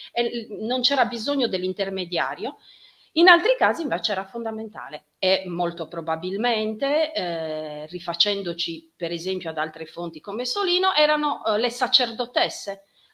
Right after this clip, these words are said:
preposte a questo, eh, compito. Sacerdotesse perché erano comunque culti, ripeto, che nella fase più antica, ecco, quindi to-, dobbiamo tornare indietro rispetto al mondo greco,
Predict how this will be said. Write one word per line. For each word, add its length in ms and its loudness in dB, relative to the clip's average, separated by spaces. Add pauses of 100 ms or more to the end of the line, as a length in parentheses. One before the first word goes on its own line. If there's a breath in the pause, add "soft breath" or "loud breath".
(180)
preposte 800 2 (240 loud breath)
a 160 -2
questo, 720 -2
eh, 240 -6
compito. 640 -8
Sacerdotesse 840 -6
perché 240 -10
erano 240 -8
comunque 400 -8
culti, 320 -12
ripeto, 380 -14
che 100 -10
nella 220 -4
fase 320 -2
più 200 -6
antica, 680 0
ecco, 220 -2
quindi 260 -6
to-, 120 -6
dobbiamo 360 -2
tornare 400 -2
indietro 540 0
rispetto 380 -10
al 100 -6
mondo 280 -4
greco, 360 -4